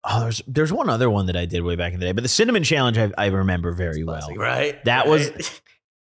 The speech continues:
Speaker 1: that one was not, like, super awesome.
Speaker 2: That was, like, an O G internet challenge, you know?
Speaker 1: Yeah,
Speaker 2: Like,
Speaker 1: I
Speaker 2: everyone know about
Speaker 1: Dude,
Speaker 2: that.
Speaker 1: so the cinnamon challenge was popping right when I, like, first made, like, a YouTube channel ever, and I, like, had uploaded, like, two videos before, and I was like, "Dude, the cinnamon challenge, like,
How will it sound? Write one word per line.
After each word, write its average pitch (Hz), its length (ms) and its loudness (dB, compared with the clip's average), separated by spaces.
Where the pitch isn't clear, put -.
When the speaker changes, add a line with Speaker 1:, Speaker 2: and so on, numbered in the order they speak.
Speaker 1:
that 160 240 2
one 147 260 4
was 123 300 4
not, 117 420 0
like, 107 260 0
super 120 380 2
awesome. 95 140 2
Speaker 2:
That 110 60 0
was, 120 100 -2
like, 120 80 0
an 110 80 0
O 113 240 0
G 110 260 -2
internet 107 300 -2
challenge, 95 480 -6
you 80 80 -12
know? 90 180 -12
Speaker 1:
Yeah, 175 300 2
Speaker 2:
Like, 151 100 4
Speaker 1:
I 165 40 4
Speaker 2:
everyone 135 320 2
know 87 140 -2
about 123 200 -4
Speaker 1:
Dude, 185 280 4
Speaker 2:
that. 135 40 -2
Speaker 1:
so 180 240 2
the 160 80 0
cinnamon 208 320 0
challenge 151 320 -2
was 131 100 -2
popping 123 440 2
right 113 240 4
when 127 100 2
I, 131 80 2
like, 117 200 2
first 127 640 0
made, 117 360 2
like, 110 220 0
a 104 60 0
YouTube 98 400 0
channel 92 520 -4
ever, 90 420 -2
and 92 100 -8
I, 101 180 -2
like, 104 300 0
had 139 160 4
uploaded, 127 320 4
like, 117 160 0
two 151 260 2
videos 120 380 2
before, 104 280 -6
and 107 80 -4
I 107 40 -4
was 104 80 -6
like, 95 180 -8
"Dude, 107 200 -6
the 98 40 -10
cinnamon 107 400 -4
challenge, 98 460 -12
like, 73 340 -10